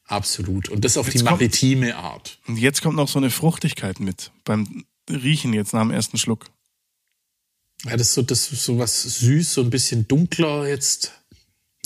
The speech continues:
Speaker 1: Also könnte auch ein Sherry-Fass irgendwo mit dabei gewesen sein.
Speaker 2: Das kommt gut hin.
Speaker 1: Aber es ist, ähm, wenn man jetzt so bei der maritimen Vergleich, äh, bleibt, also es ist jetzt nicht die, der Sturm an der Küste, sondern es ist eher so die schöne,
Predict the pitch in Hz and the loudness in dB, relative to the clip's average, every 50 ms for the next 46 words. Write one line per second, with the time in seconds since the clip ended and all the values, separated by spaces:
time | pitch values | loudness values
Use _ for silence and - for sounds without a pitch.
0 | - 147 143 123 123 127 120 - - 151 156 147 139 131 123 - - 127 127 - | -6 -4 -2 0 0 0 0 0 0 0 0 -2 -2 0 0 2 2 2 4 4
1 | 170 143 127 - 127 120 - - 123 123 117 117 117 113 113 101 113 110 - 113 | 2 2 2 -2 -2 -2 -2 -2 0 0 0 0 0 0 0 0 0 -2 -2 0
2 | 135 151 143 117 104 104 104 120 120 110 107 107 113 131 147 151 - _ _ _ | 0 2 2 2 0 0 -2 -2 -2 -4 -4 -4 -4 -6 -8 -10 -10 _ _ _
3 | _ _ _ _ _ _ _ _ _ _ _ _ _ _ _ _ _ - 123 151 | _ _ _ _ _ _ _ _ _ _ _ _ _ _ _ _ _ -2 0 0
4 | - - - 180 165 - 156 135 - 120 107 101 95 - _ _ _ _ _ _ | 0 2 2 2 2 2 0 0 0 -2 -2 -2 -6 -14 _ _ _ _ _ _
5 | - - - - - - 113 123 135 123 160 151 - - - 175 147 131 127 120 | -20 -20 -20 -20 -8 -2 2 2 4 4 4 2 2 0 0 2 2 2 4 2
6 | 127 131 135 127 - - 131 123 127 120 123 123 120 117 113 123 120 107 - - | 2 2 2 2 2 2 4 4 4 4 4 4 2 2 4 2 2 2 2 2
7 | 143 143 147 127 - 113 95 - 113 113 143 165 - - - - - 135 143 123 | 2 2 2 0 0 0 0 2 2 4 4 2 2 0 -2 -4 -8 -8 -4 -2
8 | 123 117 107 110 110 110 135 127 131 123 107 120 117 - 123 110 - 120 113 - | -2 -2 0 2 2 2 2 0 -2 -2 -2 0 2 2 2 2 4 2 2 0
9 | - 135 - - - 117 110 101 - 113 98 - - - - 151 139 139 170 170 | 0 -2 -2 2 4 4 4 4 2 0 2 2 2 4 4 4 4 6 4 2
10 | 170 170 147 143 147 139 147 - - - 156 156 151 - - - 160 147 131 131 | 2 -2 -2 -2 2 2 2 0 4 4 4 4 4 0 -2 0 0 0 0 0
11 | 127 120 120 117 120 113 107 - 117 107 - 110 127 131 127 120 127 123 117 113 | 2 2 0 2 0 0 0 0 0 0 2 2 2 2 2 2 2 2 0 0
12 | - - - - - - - - _ _ - 117 113 110 113 107 107 - _ - | -4 -10 -16 -16 -16 -18 -18 -20 _ _ 4 4 6 6 2 0 -4 -14 _ -20
13 | - - - - _ - - - - 127 123 127 127 131 123 123 120 120 | -20 -20 -20 -20 _ -2 0 4 4 6 4 4 2 2 2 2 0 -2